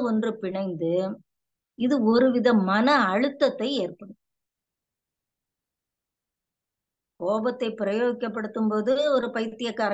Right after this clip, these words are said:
நிலை ஏற்படுது. கோபத்தை அடக்கும் போது அதுவும் ஒரு மன அழுத்தத்தை ஏற்படுத்துகிறது. இது வந்து நம்மை சீண்டிய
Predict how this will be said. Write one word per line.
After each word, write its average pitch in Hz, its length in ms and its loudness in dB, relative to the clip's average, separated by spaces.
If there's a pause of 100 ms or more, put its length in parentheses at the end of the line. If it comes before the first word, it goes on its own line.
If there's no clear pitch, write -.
(120)
நிலை 196 180 -4 (120)
ஏற்படுது. 170 460 -6 (1040)
கோபத்தை 277 520 2 (140)
அடக்கும் 247 520 -2
போது 175 300 -4 (1200)
அதுவும் 277 460 4
ஒரு 214 140 4 (140)
மன 196 180 0 (200)
அழுத்தத்தை 220 540 -4 (500)
ஏற்படுத்துகிறது. 190 640 -4 (1200)
இது 302 140 6 (100)
வந்து 185 260 6 (640)
நம்மை 240 240 4 (140)
சீண்டிய 277 420 2